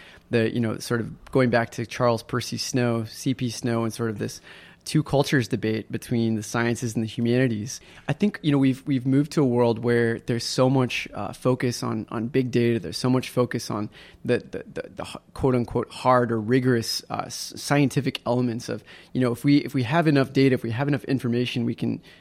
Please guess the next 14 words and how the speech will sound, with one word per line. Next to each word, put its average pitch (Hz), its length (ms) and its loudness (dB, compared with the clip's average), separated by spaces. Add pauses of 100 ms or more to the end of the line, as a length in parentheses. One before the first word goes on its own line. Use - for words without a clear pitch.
(120)
manufacture 131 640 4
knowledge, 113 520 -4
and 120 140 -2
knowledge 123 320 2
will 123 80 -2
come 120 400 -2 (240)
ipso 135 260 0
facto, 120 460 -2
you 117 120 -4
know, 117 180 -4 (100)
o-, 120 40 4 (180)
on 135 80 6
its 127 180 2
own. 120 320 0